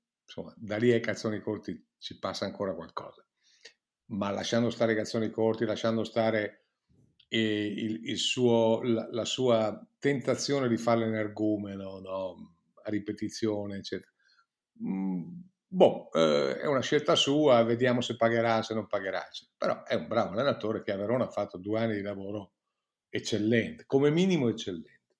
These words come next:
Prendo un Di Francesco al po-, al posto suo, lo cacci dopo tre giornate, hai sbagliato a nascere, secondo me. Eh, ma per-, perché o prendi un altro, oppure se prendi uno che già viene da una serie di disavventure, vuol dire che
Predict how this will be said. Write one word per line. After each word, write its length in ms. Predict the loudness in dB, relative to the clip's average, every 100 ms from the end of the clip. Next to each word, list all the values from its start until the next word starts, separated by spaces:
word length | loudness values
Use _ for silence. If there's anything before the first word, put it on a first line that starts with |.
| _ _ _ _ _ _ _ -20 2
Prendo 360 | 6 8 6
un 40 | 2
Di 120 | 0
Francesco 460 | 0 0 -2 0
al 100 | -2
po-, 220 | 0 -4 -2
al 160 | -2
posto 280 | 2 2 2
suo, 340 | -2 -4 -8 _ _ _ -4
lo 180 | -2 6
cacci 320 | 6 6 2
dopo 220 | 0 -2
tre 200 | 0 2
giornate, 800 | 4 4 2 -2 -8 -10 -10 -10 _ _ _ _ _ _ 2
hai 160 | 4 4
sbagliato 520 | 2 -2 -2 -4 -6
a 60 |
nascere, 600 | -8 -4 -2 -4 -6 -12
secondo 440 | -16 -20 -20 -20 -20
me. 220 | -20 _ _ -20 _ _ -20 -4
Eh, 140 | 2
ma 180 | 4 4 0 -12 -10
per-, 220 | -10 -10
perché 200 | 0 4
o 180 | 4 6
prendi 340 | 6 8 6
un 120 | 6
altro, 600 | 8 6 4 2 0 2
oppure 280 | 0 2 4
se 140 | 4 2
prendi 260 | 2 4
uno 260 | 4 4 2
che 160 | 0
già 220 | 6 8 8
viene 300 | 6 4 4
da 100 | 4
una 140 | 2
serie 260 | 0 0 2
di 60 |
disavventure, 760 | 0 0 2 2 2 2 2 0
vuol 140 | -6 -4
dire 260 | 0 0
che 360 | 0 -2 -4